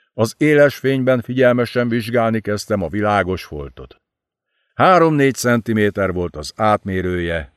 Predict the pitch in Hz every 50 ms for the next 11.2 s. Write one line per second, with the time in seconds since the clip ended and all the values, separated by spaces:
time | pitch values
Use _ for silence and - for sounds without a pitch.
0 | _ _ - 85 - - 170 175 147 160 131 - 139 127 123 113 - - 123 123
1 | 120 117 110 104 101 95 - 110 104 95 85 - - - 98 87 78 - - -
2 | 95 101 104 101 101 95 95 - _ _ _ _ _ _ _ _ _ _ 139 165
3 | 180 - - 147 151 147 139 131 117 117 135 135 135 135 131 127 123 - 113 117
4 | 123 - 117 107 - 117 113 123 - - 107 110 110 101 104 110 110 104 101 98
5 | 87 82 78 73 92 98 98 95 95 87 - 78 73 67 78 - _ _ _ _
6 | _ _ _ _ _ _ _ _ _ _ _ _ _ _ _ _ _ - 104 98
7 | - 175 185 185 185 156 - - - 139 127 113 110 104 98 - 95 95 101 101
8 | 104 104 98 92 95 98 92 - - - _ _ 80 92 101 98 - 117 151 180
9 | 170 156 156 156 - _ - 147 147 - - 131 - 139 143 139 131 131 127 117
10 | 107 - 117 110 104 101 - _ 117 120 123 113 - 120 113 107 _ - 104 101
11 | 104 104 - _